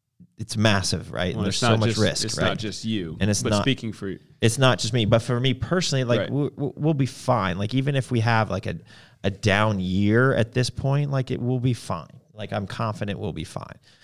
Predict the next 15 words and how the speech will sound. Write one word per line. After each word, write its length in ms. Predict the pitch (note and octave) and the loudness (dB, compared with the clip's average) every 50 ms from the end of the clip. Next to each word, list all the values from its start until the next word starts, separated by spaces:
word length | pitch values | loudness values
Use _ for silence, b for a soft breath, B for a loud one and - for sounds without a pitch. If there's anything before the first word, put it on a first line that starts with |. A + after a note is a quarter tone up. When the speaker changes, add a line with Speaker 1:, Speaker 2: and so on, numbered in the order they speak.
| B B B B B B B _ | B B B B B B B _
Speaker 1:
But 320 | A2+ G#2+ G2 C#3+ C#3+ - C#3 | -18 0 6 6 6 6 6
that, 420 | C#3+ C3+ D3 C#3 - - A#2+ A#2 | 4 4 4 2 -2 -8 -2 2
but 300 | C3 C#3+ - - - - | 4 4 4 2 -4 2
when 160 | B2+ C#3+ C#3+ B2+ | 4 4 4 6
you're 140 | B2 B2 - | 2 2 2
in 220 | - D#3+ F3+ F#3 | 2 2 2 4
that 180 | F#3+ F3 - - | 2 2 2 2
position, 560 | - A#2+ G#2 G2+ G#2 G2+ - - G#2 G2 G#2+ | 0 0 0 0 0 -2 0 0 0 0 0
it 140 | A#2 A#2 G#2 | 0 -2 -2
makes 380 | A#2 A#2+ B2 C3+ C#3 - - | 0 0 0 0 0 0 2
it, 280 | C#3+ B2+ A2+ - - - b b b b b b b b _ _ - | 2 2 2 0 -6 -18 b b b b b b b b _ _ 0
um, 640 | G2+ G#2+ G#2+ G2+ G2+ G2+ G2 F#2+ F#2+ F2+ E2 - _ _ _ | 2 4 4 4 4 4 2 2 0 -4 -6 -8 _ _ _
harder 760 | - - - - - C3 C3+ C#3 C#3+ C3+ A#2+ A2 A2 G#2+ G2+ | -8 -6 -4 0 4 6 8 8 8 8 8 8 6 6 4
to 240 | - - - G#2+ G2 | 2 -2 -2 -2 -2
take 500 | - - - - A#2 A#2 A2+ - - | -2 -4 0 2 2 2 2 0 -4